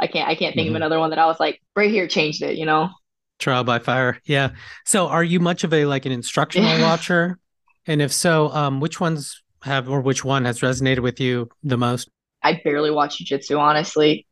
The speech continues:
Speaker 1: I watch some of the major competitions sometimes, uh, but usually even then I'm watching for, like, "Ah, I'll watch this match," or, or I'll even go back afterwards and kinda skip through it.
Speaker 2: Mm-hmm.
Speaker 1: I'm not a huge instructional watcher, not, I think you get pe-,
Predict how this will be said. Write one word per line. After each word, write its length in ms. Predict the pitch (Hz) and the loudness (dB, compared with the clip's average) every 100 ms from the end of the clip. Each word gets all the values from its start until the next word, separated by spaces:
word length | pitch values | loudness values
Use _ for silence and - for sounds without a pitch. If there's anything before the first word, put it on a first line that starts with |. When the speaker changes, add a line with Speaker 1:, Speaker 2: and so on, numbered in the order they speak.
| - | 2
Speaker 1:
I 140 | 185 | 4
watch 240 | 165 160 | 4 2
some 220 | - 165 160 | 0 -2 0
of 80 | |
the 40 | 160 | 2
major 280 | 160 156 160 | 2 2 0
competitions 840 | 156 - - 143 - 160 175 - - | 0 -2 0 0 2 4 2 0 -8
sometimes, 720 | - - 151 165 156 185 - - - | -6 -2 -2 0 0 -2 -10 -16 -4
uh, 160 | 143 131 | 0 2
but 140 | 170 | 2
usually 400 | 170 180 160 151 | 0 0 2 2
even 180 | 160 151 | 2 0
then 160 | 156 160 | 0 0
I'm 100 | 156 | 0
watching 320 | 139 - 156 | -2 -2 -8
for, 160 | - | -2
like, 300 | 151 151 139 - - | 0 2 0 -6 0
"Ah, 220 | 240 226 | 2 4
I'll 100 | 196 | 4
watch 220 | 202 196 | 2 2
this 180 | - 160 | 2 2
match," 240 | 160 151 156 | 0 0 0
or, 140 | 160 151 | 0 2
or 120 | 151 | 2
I'll 140 | 156 | 4
even 180 | 156 160 | 2 0
go 100 | 147 | -2
back 180 | 165 147 | -2 0
afterwards 420 | - - - 147 | 0 0 0 -2
and 80 | 147 | -2
kinda 160 | 156 160 | -4 -4
skip 240 | - - | -4 -2
through 140 | 156 151 | 2 4
it. 140 | - - - | 2 -2 -10
Speaker 2:
Mm-hmm. 260 | 120 113 110 156 | -8 -8 -2 2
Speaker 1:
I'm 260 | 147 151 - - | 4 2 -4 -10
not 340 | 185 180 156 156 | -6 0 2 2
a 40 | |
huge 200 | 156 190 | 4 2
instructional 480 | 156 151 151 - 151 | 4 0 -2 -2 -2
watcher, 280 | 151 156 170 | 0 2 0
not, 240 | 156 151 | 0 2
I 80 | 147 | 2
think 200 | 165 180 | 0 0
you 80 | 165 | 2
get 200 | 160 - | 2 0
pe-, 160 | - | -4